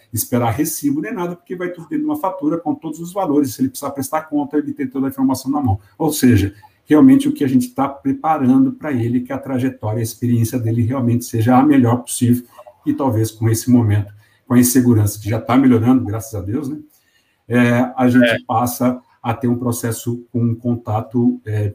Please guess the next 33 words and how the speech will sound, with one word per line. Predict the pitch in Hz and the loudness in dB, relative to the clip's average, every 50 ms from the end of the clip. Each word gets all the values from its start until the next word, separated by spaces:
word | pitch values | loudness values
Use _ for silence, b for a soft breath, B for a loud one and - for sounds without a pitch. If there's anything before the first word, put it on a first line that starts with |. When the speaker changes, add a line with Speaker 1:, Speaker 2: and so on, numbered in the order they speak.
| - - | -4 0
Speaker 1:
menos | 107 117 135 147 147 - | 4 6 6 6 6 2
contato | - - 127 120 113 - - 113 120 - - _ | 2 0 -2 -2 -2 -2 -4 -4 -4 -6 -12 _
com | - 104 | -10 -8
as | 104 101 | -8 -8
pessoas | - - 131 127 - - - 131 135 147 151 151 - - _ _ _ _ | -8 -6 -8 -8 -6 -6 -4 -2 -2 -2 -2 -4 -6 -12 _ _ _ _
e | - 127 | -4 0
deixando | 120 123 117 - - 123 120 120 | 2 2 2 2 0 0 0 0
o | 123 | 0
processo | - 110 101 - 117 110 - - | 0 -4 -4 -4 -6 -8 -6 -6
muito | 107 110 - - 117 | -6 -6 -6 -6 -6
mais | 110 113 - | -6 -6 -6
seguro | - 120 101 101 107 110 107 | -6 -6 -4 -2 -2 -2 -2
com | - - 113 | -4 -6 -8
tudo | 113 - 196 185 | -8 -8 -10 -8
que | - 170 | -6 -6
a | 156 | -6
gente | - - | -6 -6
já | 143 131 | -6 -6
preparou | - 131 123 127 120 120 120 | -6 -6 -6 -6 -6 -6 -4
do | 117 120 | -6 -6
carro | - - 147 139 139 139 B B B B _ | -8 -6 -4 -4 -4 -6 B B B B _
e | - 170 | -14 -6
que | - 147 | -4 -2
todo | - - 139 131 135 | -2 2 2 2 2
esse | 127 - - | 2 0 -2
processo | - 139 120 113 - 113 113 107 - - | -2 0 0 0 2 0 0 0 -2 -2
que | - | -2
o | 123 | -2
Fast | - - - 101 101 - - | -2 0 0 0 0 0 -2
proporciona | - 107 - - 107 - - 104 101 104 | -4 -4 -2 -2 -4 -4 -2 -4 -4 -4
pro | - - 104 | -4 -6 -8
nosso | 104 101 - - | -8 -8 -8 -10
cliente. | - - 95 85 85 90 - - _ | -10 -10 -10 -12 -16 -18 -20 -20 _